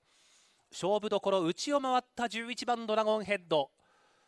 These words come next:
これがわずかの差で二着、三着二番のイッツオンリーユー。ポルカリズムは藤岡幸太、藤岡佑介騎手、ポルカリズムは藤岡佑介騎手の騎乗でした。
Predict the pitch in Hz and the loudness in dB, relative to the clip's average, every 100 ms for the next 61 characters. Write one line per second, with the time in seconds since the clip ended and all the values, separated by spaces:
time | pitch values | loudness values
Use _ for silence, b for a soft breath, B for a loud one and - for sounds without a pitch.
0 | b b b _ - 196 196 196 196 202 | b b b _ -12 -8 -4 -2 -2 -2
1 | 202 208 208 196 190 190 175 185 - 190 | -4 -4 -2 0 0 -2 -2 -2 -2 -2
2 | 180 175 - - 214 269 277 285 269 254 | -2 -4 -8 -2 -2 -2 -6 -4 -2 -2
3 | 240 233 233 226 - 202 196 196 196 190 | 0 -2 -2 -8 -8 -6 -2 -2 -4 -8
4 | 180 170 165 135 110 95 _ _ _ _ | -6 -2 -2 -2 -4 -12 _ _ _ _
5 | _ _ _ _ _ _ _ _ _ _ | _ _ _ _ _ _ _ _ _ _
6 | _ _ _ - 151 175 185 185 170 170 | _ _ _ -6 -6 -4 -4 -6 -6 -4
7 | 151 147 151 165 208 214 240 226 208 _ | -2 -2 -4 -4 -4 -2 -2 -2 -4 _
8 | _ - 160 233 240 208 185 285 - 190 | _ -10 -6 -4 -2 -4 -4 -6 -6 -8
9 | - - 139 - 165 185 196 190 170 160 | -6 -8 -8 -6 -6 -4 -6 -6 -4 -2
10 | 147 156 220 208 190 208 285 - 233 - | -2 -4 -4 -2 -4 -4 -6 -8 -10 -6
11 | 220 202 185 185 175 - 147 | -6 -4 0 0 0 0 -2